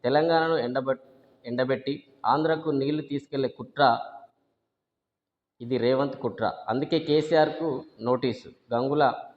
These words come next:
గంగుల ఈ విధంగా వ్యాఖ్యానం చేశారు, "కేసీఆర్కు నోటీసులని." ముఖ్యమంత్రి డైవర్షన్ పార్టికల్స్. So, so పాలిటిక్స్ ఈ విధంగా డైవర్షన్ కమిషన్ల గురించి అడుగుతారని చెప్పేసి ఈ యొక్క,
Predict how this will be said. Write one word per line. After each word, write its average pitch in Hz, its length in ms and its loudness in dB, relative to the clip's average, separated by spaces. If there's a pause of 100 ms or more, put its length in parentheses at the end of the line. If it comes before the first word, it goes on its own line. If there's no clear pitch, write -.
(1080)
గంగుల 127 280 0
ఈ 120 80 4
విధంగా 117 320 0 (220)
వ్యాఖ్యానం 101 360 -8
చేశారు, 98 280 -18
"కేసీఆర్కు 104 440 -6
నోటీసులని." 95 600 -12
ముఖ్యమంత్రి 175 500 -2
డైవర్షన్ 151 680 2
పార్టికల్స్. - 560 -6
So, 156 140 -4 (680)
so - 140 -18
పాలిటిక్స్ 131 480 2
ఈ 139 120 -2
విధంగా 135 420 2
డైవర్షన్ 143 600 0
కమిషన్ల 139 460 -2
గురించి 131 300 -4
అడుగుతారని 123 400 -2
చెప్పేసి 120 460 -6
ఈ 139 80 -4
యొక్క, 113 220 -2